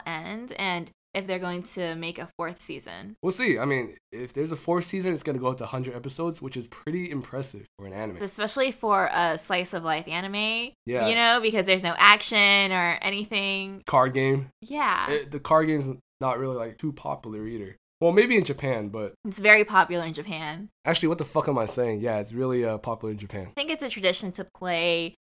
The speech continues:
Speaker 1: during New Year's or some kind of holiday at least once. So it's pretty well known, but in America, not so much.
Speaker 2: It's our poker.
Speaker 1: <laughs> Yeah, pretty much. <laughs>
Speaker 2: And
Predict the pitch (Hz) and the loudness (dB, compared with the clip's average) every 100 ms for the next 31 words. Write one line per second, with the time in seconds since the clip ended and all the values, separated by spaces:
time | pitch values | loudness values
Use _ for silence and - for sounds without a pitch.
0 | _ _ - 208 190 185 180 190 190 196 | _ _ 0 0 2 -2 0 2 0 -2
1 | 170 180 175 180 170 175 170 185 226 240 | -4 -4 -6 -8 -10 -6 -6 -4 -4 0
2 | 240 175 214 220 - 170 160 98 - - | 2 2 -4 -6 -8 -8 -8 -8 -8 -8
3 | - - - 160 143 170 - - 320 311 | -8 -10 -8 -8 -8 -10 -14 -4 -2 0
4 | 254 226 202 190 190 190 185 180 175 190 | 2 2 2 0 -2 -4 -2 -2 -2 -4
5 | 185 175 185 175 170 165 151 - 127 104 | -2 -2 -2 0 2 0 -6 -8 -12 -12
6 | - - - - 110 - 120 110 - 127 | -14 -12 -12 -12 -10 -2 0 0 -2 -6
7 | 123 107 - 214 247 302 - 370 277 262 | -4 -8 -10 0 2 2 8 8 8 8
8 | 254 247 - 480 - 330 370 254 107 | 6 6 -4 -2 4 4 6 4 0